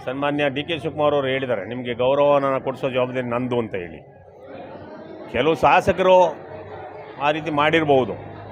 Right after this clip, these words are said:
ನಾನಿಲ್ಲ ಅಂತ ಹೇಳಲ್ಲ. ಎಲ್ಲ ಶಾಸಕರು ಇಲ್ಲ. ಕೆಲವು ಗ್ಯಾರಂಟಿ ಕಾರ್ಡಲ್ಲಿ ನಲವತ್ತೈದು ಜನ ಇವತ್ತು ನಾಮಿನೇಷನ್ ಮಾಡಿಕೊಟ್ಟಿದ್ದಾರೆ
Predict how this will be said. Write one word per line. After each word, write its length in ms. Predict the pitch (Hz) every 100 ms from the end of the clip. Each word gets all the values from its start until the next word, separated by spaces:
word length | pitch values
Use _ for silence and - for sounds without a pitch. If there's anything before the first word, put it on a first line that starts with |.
| - - -
ನಾನಿಲ್ಲ 280 | 120 131 151
ಅಂತ 160 | 151
ಹೇಳಲ್ಲ. 300 | 139 127 113 87 - - - - - - - -
ಎಲ್ಲ 180 | 123 180
ಶಾಸಕರು 440 | 175 175 170 170
ಇಲ್ಲ. 160 | 156 147 107 - - - - - - - - - - - -
ಕೆಲವು 520 | 151 165 165 160 139 - - - - - - -
ಗ್ಯಾರಂಟಿ 340 | 135 160 175
ಕಾರ್ಡಲ್ಲಿ 360 | 165 165 165 160
ನಲವತ್ತೈದು 460 | 151 156 151 156 151
ಜನ 100 | 156
ಇವತ್ತು 260 | 151 147
ನಾಮಿನೇಷನ್ 440 | 139 147 151 135 143
ಮಾಡಿಕೊಟ್ಟಿದ್ದಾರೆ 600 | 135 - 135 123 104